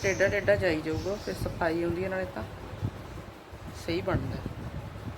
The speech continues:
ਇੱਧਰੋਂ ਆਪਾਂ ਥੋੜ੍ਹਾ ਚੱਕਣਾ ਹੈ। ਬਸ ਇਹ ਤਿਰਛਾ ਜਿਹਾ ਰਹੇ, ਤਾਂ ਕਰਕੇ ਵੀ ਜੇ ਆਪਾਂ ਨੇ ਸਿੱਧੀ ਕਢਾਈ ਕਰਨ ਲੱਗ ਗਏ,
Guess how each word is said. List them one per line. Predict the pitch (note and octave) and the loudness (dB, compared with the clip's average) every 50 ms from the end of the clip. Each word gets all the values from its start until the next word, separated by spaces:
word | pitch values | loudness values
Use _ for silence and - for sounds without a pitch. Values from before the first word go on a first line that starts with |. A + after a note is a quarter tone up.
| - - | -6 -4
ਇੱਧਰੋਂ | F3+ F3 F#3+ G3+ G#3+ | -4 -2 2 2 2
ਆਪਾਂ | G#3 - G#3+ | 2 2 2
ਥੋੜ੍ਹਾ | G3 - F3 D3+ D3+ | 2 4 4 4 4
ਚੱਕਣਾ | D#3 - - - - C#3+ C#3+ | 2 0 -4 -4 -4 -4 -4
ਹੈ। | D3 - - - - - - - - - - - - - - - - - - - - - - - - - - - - - - - - - - - - - - - - - - - - - - - - - - - - - - - - - - - - - - - - - - - - - - - - - - - - - - - - - - - - - - - - - - - - - - - | -4 -6 -8 -8 -8 -6 -4 -4 -2 -2 -2 -2 -4 -2 -2 -2 -4 -4 -6 -8 -4 0 0 0 0 2 2 2 2 2 0 -4 -8 -8 -8 -8 -8 -10 -12 -14 -12 -12 -10 -10 -10 -10 -10 -10 -10 -8 -8 -8 -10 -10 -10 -10 -12 -12 -14 -14 -12 -12 -12 -10 -12 -12 -14 -14 -12 -12 -10 -10 -10 -10 -8 -8 -6 -6 -6 -6 -6 -6 -8 -8 -8 -8 -8 -8 -8 -8 -8 -10 -10 -10 -2 2
ਬਸ | G3+ A3 - - - | 4 4 4 4 0
ਇਹ | B3 A#3 - - | -2 -2 0 0
ਤਿਰਛਾ | - A#3 A#3 - - - - - - G#3+ G#3 G#3 G#3 G#3 G#3 G3+ G3+ | 0 0 0 -2 -6 -8 -2 4 6 8 8 8 8 8 8 6 4
ਜਿਹਾ | G3 G3+ G#3+ A3 G#3+ | 4 4 4 4 4
ਰਹੇ, | G3+ E3+ D#3 D#3 F3 F#3 G3 G3 F#3+ - | 4 2 -2 -2 0 0 0 0 0 -2
ਤਾਂ | G3+ F#3+ F#3 F#3 | -4 -4 -4 -4
ਕਰਕੇ | - F#3+ F#3 F#3 - - - F#3 F#3 F#3 F#3+ F#3+ F#3 F3+ | -2 -4 -4 -4 -6 -6 -2 0 0 2 2 0 0 -2
ਵੀ | F3 F#3 F#3 F#3 F3+ - | -2 -2 -2 -2 -2 0
ਜੇ | F#3+ F#3 F#3 F#3+ F#3+ F3+ - - - | 2 4 4 4 2 0 -2 -6 -6
ਆਪਾਂ | D#3+ - - F#3+ F#3 | -6 0 2 4 4
ਨੇ | F#3+ | 4
ਸਿੱਧੀ | F#3 F#3 D#3 D3+ E3+ G3+ | 4 0 0 0 -2 0
ਕਢਾਈ | G3 A3+ G3+ G#3 G#3+ | 2 6 6 6 6
ਕਰਨ | G#3 - F#3 F3 F3 F3 F3 | 6 6 6 6 6 4 4
ਲੱਗ | F3 F3 F3 | 4 2 2
ਗਏ, | E3 D#3+ F3 | 0 -2 -4